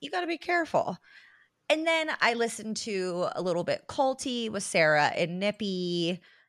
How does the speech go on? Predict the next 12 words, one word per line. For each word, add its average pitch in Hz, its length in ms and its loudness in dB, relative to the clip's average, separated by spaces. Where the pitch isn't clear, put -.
Sounds 175 380 0
Like - 200 4
a 156 60 -4
Cult 220 680 6
with 165 140 -4
Amanda 143 360 -2
Montell. 190 840 4
So 196 560 4
I 208 140 8
kind 240 240 0
of 196 120 -2
started 160 520 6